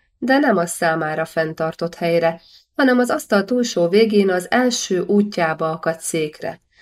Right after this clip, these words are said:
hogy önkéntes számkivetésével is jelezze elégedetlenségét.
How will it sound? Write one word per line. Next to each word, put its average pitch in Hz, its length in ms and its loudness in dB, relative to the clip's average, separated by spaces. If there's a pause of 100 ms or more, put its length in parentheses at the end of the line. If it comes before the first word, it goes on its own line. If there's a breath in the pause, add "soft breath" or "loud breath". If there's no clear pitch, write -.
(200 soft breath)
hogy 208 200 2
önkéntes 196 600 2
számkivetésével 170 1300 0
is 170 200 -2
jelezze 156 760 -2
elégedetlenségét. 156 1600 -6